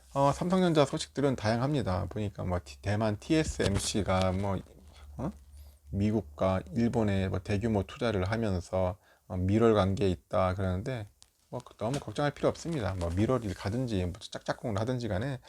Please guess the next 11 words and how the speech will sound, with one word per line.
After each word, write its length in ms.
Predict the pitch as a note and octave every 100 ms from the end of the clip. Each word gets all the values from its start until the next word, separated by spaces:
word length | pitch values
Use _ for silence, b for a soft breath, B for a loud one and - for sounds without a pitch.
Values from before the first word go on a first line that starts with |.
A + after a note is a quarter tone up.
| B B B B B B B
하여튼 220 | - - A#2
삼성전자는 640 | C#3 D#3 C#3+ G#2 G2+ A#2
뭐 140 | F#2+ F2
고민을 400 | G#2+ C#3 C3 A2+
하겠지만은 680 | C3+ C3 B2+ G2 G2 A#2+
그래도 160 | G#2 F2+
삼성이 360 | F2+ C3+ C#3 A#2
가야 200 | - G2+
할 80 |
길은 240 | G2+ G#2 F#2
가야죠. 640 | - G#2 G#2+ B2+ G#2 G#2